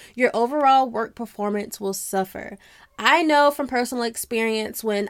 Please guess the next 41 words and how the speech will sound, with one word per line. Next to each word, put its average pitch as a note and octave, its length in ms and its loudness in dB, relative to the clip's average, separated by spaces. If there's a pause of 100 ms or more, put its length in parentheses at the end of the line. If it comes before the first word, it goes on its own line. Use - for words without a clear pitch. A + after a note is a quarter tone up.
I A3 420 6
am G#3 520 0
trying A#3+ 420 -2
to B3+ 100 -10
push A3 260 -6
too A3 200 -6
hard G3 360 0
and G3 100 -2
I'm F#3+ 200 -6
operating G#3 640 0
on F#3+ 400 0 (460)
E B3 520 0
is A3 200 0
when A3+ 400 0
I G#3+ 180 2
write B3 420 2
something C4+ 380 -2
or A3 120 -2
create A3+ 420 -4
something A3 480 -4
and G#3+ 140 -2
then G#3+ 100 0
I G3+ 100 0
go G#3 180 -4
back G#3 260 -2
and G#3 120 -2
look G3+ 160 -4
at G3 100 2
it F#3+ 100 -2
another G3 300 -2
day G#3+ 560 -4
and G#3 100 0
it's G3+ 160 -2
a G#3 60 -8
hot F3+ 400 -6
mess. - 460 -12 (340)
There A#3 120 8
are G#3 160 6
words D4+ 460 6
spelt C4+ 360 2
wrong, A#3+ 580 4